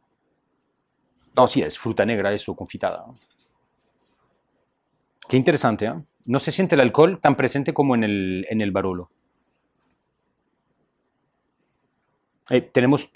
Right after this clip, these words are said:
do-, mismo varietal, nuevamente misma zona, pero dos perfiles aromáticos totalmente distintos. Muy interesante. Lo siento todavía cerrado y tiene como una hora de cantado.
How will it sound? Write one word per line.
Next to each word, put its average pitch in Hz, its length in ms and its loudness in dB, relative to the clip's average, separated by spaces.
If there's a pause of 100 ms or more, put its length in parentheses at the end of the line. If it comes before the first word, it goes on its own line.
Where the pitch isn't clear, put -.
(140)
do-, 147 520 -2
mismo 180 360 4
varietal, 160 600 4 (420)
nuevamente 156 480 2
misma 151 220 -2
zona, 175 240 -2
pero 110 140 -4
dos 131 160 -2
perfiles 120 360 -4
aromáticos 110 440 -4
totalmente 104 380 -6
distintos. - 560 -12
Muy 123 140 -2
interesante. 104 480 -4
Lo 113 100 -4
siento 180 280 -4
todavía 143 300 2
cerrado 160 380 2
y 113 100 -4
tiene 127 200 -4
como 113 160 -4
una 110 140 0
hora 107 140 0
de 101 100 -6
cantado. 87 360 -10